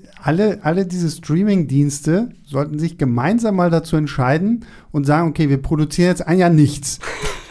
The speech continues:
Speaker 2: Dann können wir aufholen.
Speaker 1: Dann können wir mal alle, können alle mal so ein bisschen aufholen,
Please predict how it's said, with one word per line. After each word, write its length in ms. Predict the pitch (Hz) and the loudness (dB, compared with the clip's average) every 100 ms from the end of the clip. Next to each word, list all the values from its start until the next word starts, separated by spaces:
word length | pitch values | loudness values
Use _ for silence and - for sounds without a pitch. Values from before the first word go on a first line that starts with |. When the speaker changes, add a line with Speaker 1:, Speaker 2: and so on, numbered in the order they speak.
| 285 - | -4 -4
Speaker 2:
Dann 180 | 262 254 | -8 -4
können 160 | - 330 | -2 2
wir 120 | 254 | 2
aufholen. 360 | 254 233 196 294 | 2 -4 -4 -2
Speaker 1:
Dann 180 | 147 | 0
können 220 | 147 202 277 | 2 4 6
wir 100 | 247 | 6
mal 140 | 202 | 4
alle, 360 | 180 196 277 233 | 4 4 4 2
können 200 | 185 196 | 2 2
alle 240 | 165 240 | 2 2
mal 180 | 269 247 | 4 4
so 80 | 214 | 4
ein 80 | 208 | 4
bisschen 340 | 208 254 170 | 4 2 0
aufholen, 720 | - 165 240 - 165 180 240 | 2 2 2 2 4 4 2